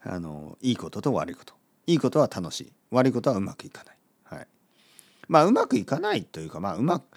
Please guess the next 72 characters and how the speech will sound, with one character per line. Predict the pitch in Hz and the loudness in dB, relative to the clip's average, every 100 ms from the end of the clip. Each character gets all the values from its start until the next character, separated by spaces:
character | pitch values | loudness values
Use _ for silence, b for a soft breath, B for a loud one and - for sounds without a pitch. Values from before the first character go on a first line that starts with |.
| B B | B B
う | 160 | 2
ま | 233 330 | 4 6
く | - | 4
い | 113 | 0
く | |
と | - | -2
か | 131 | -2
う | 101 | 0
ま | 147 | 0
く | 143 | 0
い | 92 | -4
か | 104 | -2
な | 113 | -2
い | |
と | - | -4
か | - | -8
な | 82 135 | -4 0
い | 226 | 0
ん | |
で | 107 | -2
す | |
ね。 | 76 78 | -6 -6
結 | 123 131 | -4 -2
局 | 175 | -4
楽 | - 139 214 | 0 2 2
し | - | 0
い | 233 | -2
っ | |
て | - - | -4 -4
い | 90 | -4
う | |
こ | 104 | -2
と | 117 | -2
が | 87 | -2
大 | 85 92 | -2 -4
事 | 90 | -4
だ | 85 | -8
か | - | -8
ら、 | 90 87 80 | -8 -8 -10
ま | 90 | -10
あ、 | |
そ | - 190 | 0 4
う | 214 | 4
い | 214 | 4
う | 214 | 2
意 | |
味 | 220 120 | 4 4
で | |
は | 131 113 | 4 4
う | |
ま | 90 87 | 2 -2
く | 80 | -6
い | |
っ | 76 | -12
て | - | -10
る | 85 | -8
ん | 80 | -8
で | 69 | -12
す | - | -8
け | 104 | -2
ど、 | 135 107 B B B B B - | 0 -2 B B B B B 0
ま | 127 87 71 _ _ _ | 0 0 -4 _ _ _
あ、 | - | -6
音 | 117 120 | 0 0
楽 | 113 107 | 0 -4
的 | - 107 110 | -4 -4 -4
に、 | 107 107 101 98 | -2 -2 -2 -4
そ | 95 101 | -6 -8
の、 | 92 85 82 80 80 80 | -8 -8 -8 -8 -10 -6
も | 95 | -6
っ | 107 | -6
と、 | - | -12